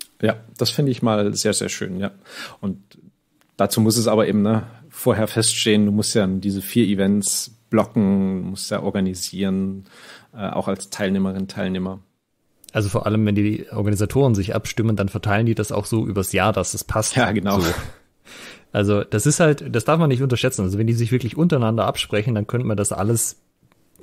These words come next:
Speaker 2: einfacher für die Teilnehmer auf die Beine stellen. Auch vielleicht gibt's ja eine gemeinsame Registrierung für alle gleich oder so.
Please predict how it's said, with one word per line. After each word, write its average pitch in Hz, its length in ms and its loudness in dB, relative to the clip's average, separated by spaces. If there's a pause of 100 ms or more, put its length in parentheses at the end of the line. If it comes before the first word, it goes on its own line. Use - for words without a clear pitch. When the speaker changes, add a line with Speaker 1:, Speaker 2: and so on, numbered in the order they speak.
(160)
Speaker 2:
einfacher 107 540 2
für - 120 -6
die 101 100 0
Teilnehmer 101 460 2
auf 95 120 -4
die 98 80 -4
Beine 92 280 2
stellen. 90 360 -2
Auch 92 260 -2 (280)
vielleicht 101 200 -2
gibt's 107 120 -4
ja 113 40 0
eine 101 80 2
gemeinsame 101 420 2
Registrierung 120 520 2
für - 160 0
alle 113 200 4
gleich 107 400 4
oder 110 120 0
so. 110 280 2